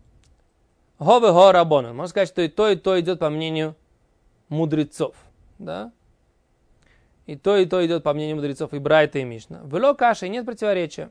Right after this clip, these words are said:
Кан беэмца, когда мы говорим,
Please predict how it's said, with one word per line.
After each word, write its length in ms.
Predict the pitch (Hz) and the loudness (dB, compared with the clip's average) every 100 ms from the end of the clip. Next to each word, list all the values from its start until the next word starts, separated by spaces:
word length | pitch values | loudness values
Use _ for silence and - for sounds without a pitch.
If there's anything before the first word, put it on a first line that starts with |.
| _ _ _ _ _ _ _ - | _ _ _ _ _ _ _ 0
Кан 320 | 185 240 254 | 0 2 0
беэмца, 640 | 202 143 131 117 147 170 _ _ _ _ _ _ | 0 0 -4 -8 -12 -12 _ _ _ _ _ _
когда 420 | 151 139 139 277 | -8 -4 -2 0
мы 100 | 302 | 0
говорим, 640 | 196 170 151 151 190 147 | -2 0 0 0 -2 -6